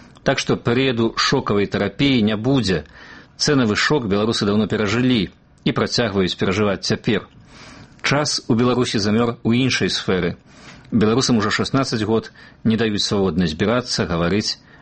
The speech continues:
выбіраць сабе ўладу. Як і Алесь Марціновіч, не мае вялікага спадзеву на змены ў выніку хуткіх выбараў і іншы наш даўні слухач Ігар Сцябуля з Менску.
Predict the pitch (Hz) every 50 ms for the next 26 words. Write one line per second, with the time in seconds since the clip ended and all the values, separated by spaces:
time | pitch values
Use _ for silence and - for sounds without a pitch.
0 | - - - 120 110 95 107 95 92 92 90 - - - - - 110 95 85 90
1 | 87 92 98 107 98 87 82 76 87 87 - - - - - - - - - -
2 | - - - - - - - - - - - - - - - - - - - -
3 | _ _ _ _ - - - _ _ _ - 123 151 - - - - 143 143 139
4 | 170 165 - 139 123 - - 123 135 160 165 151 123 - - - 117 123 123 151
5 | 185 180 147 120 110 127 - - 113 107 - - - 107 95 110 135 160 147 127
6 | 113 101 95 87 - 113 127 147 147 143 127 110 107 117 117 117 110 - 113 -
7 | 131 117 - 123 107 - - 113 110 113 110 113 107 98 - - - 110 120 139
8 | 151 135 - - 101 98 92 87 95 98 92 92 90 - - - - - 95 90
9 | - - 127 113 120 113 - - - - 123 110 107 123 123 120 98 92 87 85
10 | 92 90 87 82 - - - 92 82 76